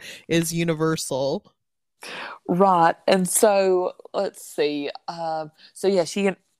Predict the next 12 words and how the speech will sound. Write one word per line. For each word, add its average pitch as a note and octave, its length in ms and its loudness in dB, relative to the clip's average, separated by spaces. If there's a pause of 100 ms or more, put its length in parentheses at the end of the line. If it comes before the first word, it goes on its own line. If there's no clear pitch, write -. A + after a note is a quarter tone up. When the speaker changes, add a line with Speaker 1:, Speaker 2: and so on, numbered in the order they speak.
Speaker 2:
oh F#3 300 -2
my D3+ 160 -18
gosh, C#3+ 440 -14 (100)
this A#3 240 -2
killed, - 220 0 (440)
she - 220 -8
writes F#3 240 -2
Kelly G#3+ 300 -6 (100)
all E3+ 60 -8
these G3 220 -10
love E3 300 -4
notes. D#3+ 520 -8